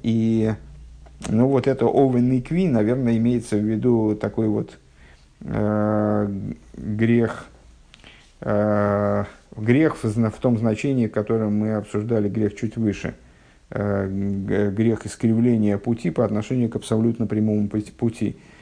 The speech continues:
Э, потому что и ко-, корень его души из аспекта эйкев. Э, лахейн йохал лиес ивус вейкум, да, с-, правильно, наверное, поняли. Э, и по-, поэтому возможно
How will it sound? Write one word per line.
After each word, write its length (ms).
Э, 380
потому 320
что 160
и 80
ко-, 180
корень 360
его 220
души 320
из 460
аспекта 540
эйкев. 640
Э, 560
лахейн 640
йохал 460
лиес 480
ивус 320
вейкум, 800
да, 240
с-, 120
правильно, 320
наверное, 320
поняли. 300
Э, 680
и 20
по-, 400
поэтому 840
возможно 920